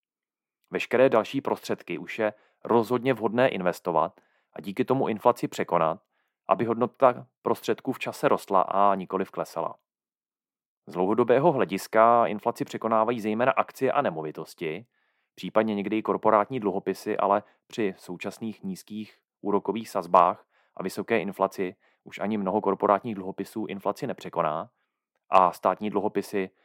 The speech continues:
už inflaci nepřekonají určitě. Samozřejmě kromě protiinflačních státních dluhopisů. Určitě tedy doporučuji nenechávat na běžném či spořícím účtu větší částku, než je nutné pro zajištění rezervy,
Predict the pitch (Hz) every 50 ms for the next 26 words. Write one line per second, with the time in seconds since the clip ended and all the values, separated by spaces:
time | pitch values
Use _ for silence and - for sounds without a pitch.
0 | _ _ _ - 87 - 98 95 92 - 98 92 - 104 95 87 - - 92 -
1 | 92 90 90 87 87 85 - 87 82 - - - - - - - - _ _ _
2 | _ _ _ _ _ _ _ _ _ _ - - 104 101 101 95 98 98 101 95
3 | 92 90 90 92 95 92 - _ - - 87 - - - - 90 - - 76 -
4 | - - 78 76 - - 85 82 - 82 80 76 78 78 76 - 101 - - -
5 | - - _ _ _ _ _ _ _ _ _ _ _ _ _ _ _ _ _ _
6 | _ _ _ - 98 95 - - - - 139 - 131 143 147 135 107 - 113 113
7 | - - 120 113 110 110 117 120 - _ _ _ _ _ _ _ - 98 104 113
8 | 131 127 - 117 101 101 95 101 - 104 107 95 98 101 87 98 107 107 110 107
9 | - 127 - - 113 113 107 - - 139 - 107 95 - - 117 107 107 101 -
10 | 139 - - - 110 104 - - 117 120 113 - - 139 135 113 98 87 - 101
11 | 95 92 98 101 - 123 113 107 101 101 98 - - 113 120 123 120 101 85 85
12 | 85 85 78 80 76 78 -